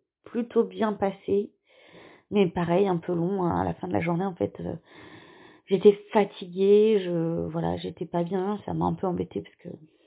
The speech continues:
on venait pour une belle chose, mais, euh, la fin de la journée était difficile quand même.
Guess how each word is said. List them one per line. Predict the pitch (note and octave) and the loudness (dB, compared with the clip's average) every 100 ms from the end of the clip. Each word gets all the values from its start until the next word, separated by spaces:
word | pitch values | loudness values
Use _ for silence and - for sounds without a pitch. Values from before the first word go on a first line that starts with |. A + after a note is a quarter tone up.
| _ _ - | _ _ -8
on | F3+ | -2
venait | E3+ F#3+ | 0 0
pour | - E3 | -2 -2
une | D#3+ | 0
belle | F3+ F3+ | 0 -2
chose, | - B3+ D4 | -2 -2 -2
mais, | G#3+ F#3 | -4 -4
euh, | F3 E3+ E3 E3 - _ _ _ _ - _ _ - _ _ | -4 -4 -6 -8 -14 _ _ _ _ -20 _ _ -20 _ _
la | F#3 F3 | -6 -4
fin | F#3+ | -2
de | |
la | G3 | 0
journée | F#3+ F#3 A3+ | 0 0 -2
était | A3+ F3 | -2 -6
difficile | G3+ - G#3 A#3 G#3 | -6 -10 -10 -8 -6
quand | - E3 | -6 -2
même. | E3+ F3 C4+ | 0 0 0